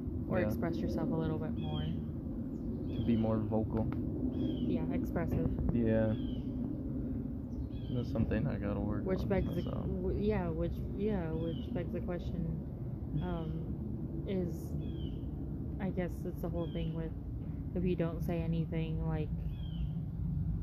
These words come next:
Speaker 1: I don't know, that's a whole other topic.
Speaker 2: Wait, what? What are you saying?
Speaker 1: Like, <sighs> like, how do I say, like, you, you could be more, um, expressive, like, with your feelings, how you feel.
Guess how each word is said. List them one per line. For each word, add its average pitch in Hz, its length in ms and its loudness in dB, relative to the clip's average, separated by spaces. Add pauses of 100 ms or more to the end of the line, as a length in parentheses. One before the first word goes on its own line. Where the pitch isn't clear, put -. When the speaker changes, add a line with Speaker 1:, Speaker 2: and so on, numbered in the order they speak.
(160)
Speaker 1:
I 208 100 6
don't 190 120 6
know, 175 100 4
that's 202 200 6
a 269 60 6
whole 170 220 4
other 151 180 4
topic. 151 400 0 (340)
Speaker 2:
Wait, 117 240 6
what? 113 360 6
What 135 280 6
are - 40 8
you 180 120 8
saying? 147 360 4
Speaker 1:
Like, 196 180 8 (420)
<sighs> - 800 -4
like, 262 180 4
how 285 140 4
do 302 60 6
I 294 120 6
say, 226 140 4
like, 208 260 4
you, 202 340 0
you 220 140 4
could 190 240 4
be 196 120 4
more, 185 640 4
um, 165 560 0 (220)
expressive, 196 1040 2 (1300)
like, 175 240 0
with 180 280 2
your 170 400 0 (100)
feelings, 180 420 2
how 175 60 -2
you 175 200 -2
feel. 170 360 0